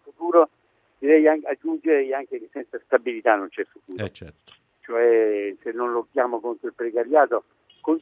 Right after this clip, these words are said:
Speaker 1: tutti quei tanti capolavati, perché il caporalato non c'è soltanto nei campi, poi a un certo punto finisce per esserci anche in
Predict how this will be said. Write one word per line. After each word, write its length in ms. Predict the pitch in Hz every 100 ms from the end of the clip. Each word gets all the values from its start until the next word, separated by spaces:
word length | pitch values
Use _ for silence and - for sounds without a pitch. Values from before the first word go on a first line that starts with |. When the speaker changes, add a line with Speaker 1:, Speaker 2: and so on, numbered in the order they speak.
| -
Speaker 1:
tutti 360 | 247 254 -
quei 220 | 392 175 320 _
tanti 420 | - 214 214 - 180
capolavati, 1000 | 190 170 196 185 196 185 123 - 120 107 _ _ _ _ -
perché 260 | 139 156
il 180 | 165 147
caporalato 580 | - 185 196 208 214 190
non 140 | 196
c'è 160 | 170 190
soltanto 440 | - 156 156 139 139
nei 160 | 131
campi, 400 | 117 110 95 -
poi 160 | - 165
a 20 |
un 100 | 160
certo 300 | - 175 -
punto 500 | 359 185 339 - -
finisce 380 | - 170 156 165
per 140 | 151
esserci 340 | 151 - - 160
anche 220 | 151 156
in 120 | 143